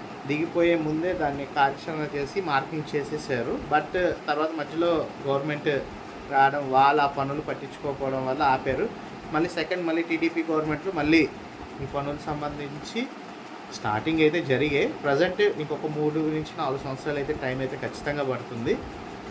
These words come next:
ఆ, మళ్ళీ లాస్ట్ టీడీపీ గవర్నమెంట్ లాస్ట్‌లో స్టార్ట్ చేయొచ్చు.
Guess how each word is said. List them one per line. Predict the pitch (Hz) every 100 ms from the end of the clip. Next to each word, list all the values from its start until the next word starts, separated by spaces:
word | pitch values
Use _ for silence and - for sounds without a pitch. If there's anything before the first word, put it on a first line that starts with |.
| -
ఆ, | 120 117 117 113 110 107 104
మళ్ళీ | 117 127
లాస్ట్ | 127 117 131 - 135 -
టీడీపీ | 123 127 127
గవర్నమెంట్ | 131 127 123 120
లాస్ట్‌లో | 120 113 120 - 175 185 160 - - - - - - -
స్టార్ట్ | - 131 131 -
చేయొచ్చు. | 131 143 143 -